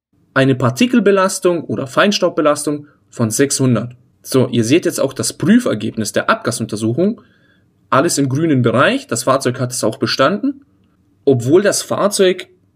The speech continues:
ich muss explizit darauf hinweisen, von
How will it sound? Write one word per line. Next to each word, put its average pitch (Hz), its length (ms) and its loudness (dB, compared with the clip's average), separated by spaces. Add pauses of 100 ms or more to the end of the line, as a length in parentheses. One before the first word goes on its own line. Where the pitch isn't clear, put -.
(320)
ich 123 160 0
muss - 320 -2 (360)
explizit - 600 -4
darauf 170 160 2
hinweisen, 113 480 0 (160)
von - 320 -2